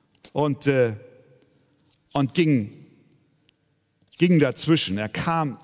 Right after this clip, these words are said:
ihnen zur Hilfe. Das alles, ihr Lieben,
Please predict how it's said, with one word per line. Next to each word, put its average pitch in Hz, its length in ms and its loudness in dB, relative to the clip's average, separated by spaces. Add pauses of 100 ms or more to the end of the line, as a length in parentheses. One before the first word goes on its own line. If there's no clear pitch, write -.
ihnen 131 580 2
zur 113 540 0
Hilfe. 131 480 -6 (800)
Das 147 180 -4
alles, 233 440 -2
ihr 180 120 2
Lieben, 240 300 0